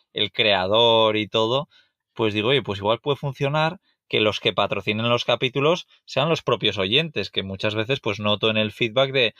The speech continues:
que la gente es como que quiere apoyar mi trabajo y me quiere echar un cable.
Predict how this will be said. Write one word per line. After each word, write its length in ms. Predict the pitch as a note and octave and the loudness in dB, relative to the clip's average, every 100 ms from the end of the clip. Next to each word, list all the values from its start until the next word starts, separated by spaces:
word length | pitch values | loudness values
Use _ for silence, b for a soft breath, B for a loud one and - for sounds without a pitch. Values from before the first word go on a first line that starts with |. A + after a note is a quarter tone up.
| B B | B B
que 80 | A#2 | -2
la 140 | G2+ | -2
gente 240 | G2 A2 A#2 | -2 -4 -4
es 60 | - | -4
como 180 | C3 G#2 | -4 -4
que 120 | G2 | -4
quiere 200 | A2+ A2 | 0 0
apoyar 420 | - A2+ G#2+ G2+ | 2 2 2 0
mi 120 | G2+ | -2
trabajo 500 | G2 G2 C3 D#3 C#3+ | -2 2 2 2 0
y 60 | C#3+ | -2
me 140 | A2+ | -2
quiere 160 | - G2+ | -4 -4
echar 180 | - F#2+ | -2 -6
un 120 | F#2 | -2
cable. 420 | A2+ B2+ A#2 A#2+ | 0 0 0 -6